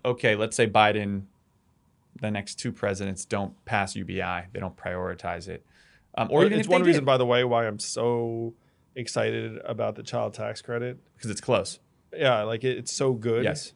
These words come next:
Speaker 2: And it, it, it does start to, to put money in the hands of parents, uh, who, again, are gonna be disproportionately women, starts recognizing some of the,
Speaker 1: Yes.
Speaker 2: the work that's happening, which is going to be done by disproportionately women.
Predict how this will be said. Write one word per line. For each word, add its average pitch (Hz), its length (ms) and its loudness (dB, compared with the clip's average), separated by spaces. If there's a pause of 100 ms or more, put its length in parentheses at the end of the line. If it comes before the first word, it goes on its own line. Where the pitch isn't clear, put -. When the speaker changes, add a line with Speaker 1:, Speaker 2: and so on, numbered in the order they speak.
(120)
Speaker 2:
And 123 240 -2
it, 135 240 -4
it, 135 220 -4
it 135 200 -4
does 135 200 2
start 120 260 -4
to, 117 300 -4 (160)
to 117 400 -4 (420)
put 143 140 0
money 127 220 2
in 123 80 0
the 113 80 -4
hands 120 380 -4
of 107 320 -2
parents, 120 600 -8 (100)
uh, 117 220 -2
who, 117 380 -6 (300)
again, 131 260 0
are 131 60 0
gonna 117 140 -2
be 117 80 -2
disproportionately 120 640 -6
women, 113 340 -4
starts 117 200 -8
recognizing 117 640 -6
some 117 240 -8
of 113 60 -6
the, 110 200 -8
Speaker 1:
Yes. 113 280 -4
Speaker 2:
the 113 60 -8
work 117 220 -4
that's 117 200 -6
happening, 117 520 -8 (320)
which 123 160 -6
is 123 100 -2
going 127 240 -2
to 117 60 -6
be 117 100 -6
done 117 220 -4
by 113 100 0
disproportionately 117 720 -8
women. 110 280 -10